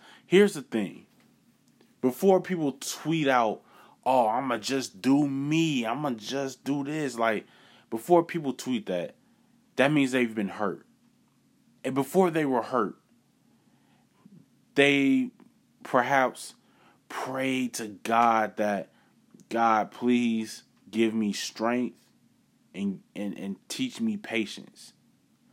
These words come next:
I want strength. I want patience." Let me, God doesn't just give, put strength and patience in your pocket. Do you know what he does? He takes you through things.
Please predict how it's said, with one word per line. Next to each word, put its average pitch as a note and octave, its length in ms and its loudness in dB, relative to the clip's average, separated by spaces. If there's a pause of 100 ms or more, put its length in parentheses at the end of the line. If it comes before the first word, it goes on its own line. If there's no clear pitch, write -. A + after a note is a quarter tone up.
(300)
I A#2+ 200 6
want A#2+ 280 0
strength. G#2+ 420 -2
I G#2+ 140 -2
want G#2 220 -2
patience." - 540 -8 (420)
Let A2 100 0
me, C3 280 0 (1600)
God C3+ 420 4
doesn't A#2+ 520 -2 (260)
just G#2+ 540 -2
give, A2 280 0 (200)
put B2 240 0
strength - 580 -4 (240)
and G2+ 180 -8
patience G#2 540 -6
in G2+ 160 -10
your F2+ 120 -8
pocket. - 480 -6 (520)
Do - 80 -14
you F#2 60 -8
know G#2 120 -2
what G#2+ 140 -4
he G#2 140 -4
does? G#2+ 420 -4 (640)
He D3 180 -6
takes - 540 -2
you C3 240 -2
through B2 260 2
things. - 460 -10